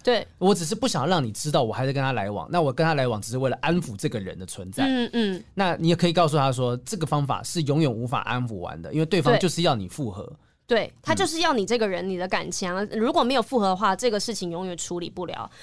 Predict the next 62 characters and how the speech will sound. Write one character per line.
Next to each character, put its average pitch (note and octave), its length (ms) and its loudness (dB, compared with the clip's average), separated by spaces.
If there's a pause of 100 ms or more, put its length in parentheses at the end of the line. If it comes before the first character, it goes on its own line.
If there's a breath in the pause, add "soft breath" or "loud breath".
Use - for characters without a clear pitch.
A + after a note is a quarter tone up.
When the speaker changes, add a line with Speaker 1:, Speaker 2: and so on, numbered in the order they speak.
(100)
Speaker 2:
嗯。 B2+ 100 -4
Speaker 1:
所 F4 120 2
以 C#4+ 160 0
应 D4 100 4
该 E4+ 160 2
是， D#4 440 -2
呃， A3 200 4
Sunny C4+ 320 0
他 B3 160 0
应 B3+ 80 0
该 B3 160 2
是 B3 160 -2
坐 A#3+ 160 2
下 A3 120 0
来 F#3 100 2
跟 G#3 160 -2
男 F#3+ 120 0
朋 F#3+ 80 -2
友 F#3 140 -2
直 G3+ 240 -6
接 A#3+ 160 4
讲 G3 180 -2
出 F3+ 60 -12
他 F#3 100 -2
心 F#3 200 -4
里 E3 40 -10
面 F3 140 -8
的 - 60 -10
想 - 120 -6 (120)
法。 - 200 -6 (160)
Speaker 2:
对 C#3 120 -2
啊。 G#2+ 100 0
Speaker 1:
然 A3 80 4
后 C4+ 80 4
就 D4 80 0
说 D4+ 160 2
，“这 F#4 100 -2
个 C4+ 120 4
女 G3+ 100 0
生 A#3 160 2
其 A3+ 160 -2
实 A#3 160 -2
已 G3+ 100 -6
经 A3+ 200 0
严 G#3 200 0
重 A#3 220 0
的 G3 80 -2
影 G#3+ 160 -2
响 G3+ 160 -4
到 G#3 100 0
我 F#3+ 140 0
跟 A#3+ 160 0
你 A3 100 -2
之 A3 140 -6
间 G#3+ 160 0
我 F#3 80 -4
对 B3+ 180 2
你 F#3 120 -2
的 F3 100 -6
信 F#3+ 260 -4
任 F#3 240 -4
了。” - 120 -12